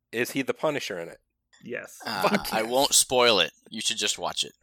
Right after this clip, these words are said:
Speaker 1: Okay, all this bullshit aside, what was it called again?
Speaker 3: <laughs> The,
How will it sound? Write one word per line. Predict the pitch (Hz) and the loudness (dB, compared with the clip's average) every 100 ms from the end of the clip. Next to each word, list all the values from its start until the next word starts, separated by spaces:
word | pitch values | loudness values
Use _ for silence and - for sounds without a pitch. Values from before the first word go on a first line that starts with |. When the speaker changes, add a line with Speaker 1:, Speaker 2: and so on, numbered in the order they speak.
| - - | -16 -2
Speaker 1:
Okay, | 131 143 101 95 | 0 2 0 2
all | 110 135 | 2 2
this | 147 | 0
bullshit | 131 127 - 113 | 2 0 0 -4
aside, | - 107 104 | 0 0 0
what | 131 | -2
was | 135 151 | -2 -4
it | |
called | - 147 131 | 0 0 0
again? | - 139 143 _ _ | -2 -6 -6 _ _
Speaker 3:
<laughs> | _ - - | _ 0 4
The, | 190 - - - - | 6 4 0 -14 -14